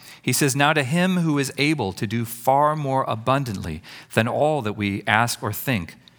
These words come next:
according to the power at work within us, to him be glory in the church and in Jesus Christ throughout all generations forever and ever. Amen."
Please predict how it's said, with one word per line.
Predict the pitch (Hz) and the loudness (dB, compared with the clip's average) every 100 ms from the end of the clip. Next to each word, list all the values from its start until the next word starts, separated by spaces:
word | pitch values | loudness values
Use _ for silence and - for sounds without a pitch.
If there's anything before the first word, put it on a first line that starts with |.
| _ _ - | _ _ -6
according | 123 - 160 170 | -2 2 2 2
to | 147 | -2
the | 123 | 0
power | 139 135 127 | 4 4 2
at | 120 139 | -2 -2
work | 131 131 | -2 -2
within | 127 113 165 139 143 | -4 -4 -4 -6 -2
us, | 160 180 82 - - - - _ | 0 2 0 -4 -8 -12 -20 _
to | - | -4
him | 101 143 | 0 0
be | 139 | 0
glory | 123 123 120 98 | -2 -2 0 -2
in | 85 | -4
the | |
church | 85 - 127 - - - - - _ - | -6 -4 -4 -6 -12 -14 -20 -20 _ -4
and | 101 | -2
in | 98 | -2
Jesus | 110 107 107 - | -4 -4 -6 -6
Christ | - 95 87 - - - - | 0 0 0 -8 -12 -20 -12
throughout | - 113 107 104 113 | -4 2 2 0 0
all | 113 | 0
generations | 113 110 98 104 - 90 - | 0 0 0 0 -2 -4 -6
forever | - - 101 95 82 | -6 -4 -4 -2 -4
and | 104 90 | -6 -6
ever. | 95 87 - | -4 -6 -6
Amen." | 95 90 92 82 | -6 -4 -4 -4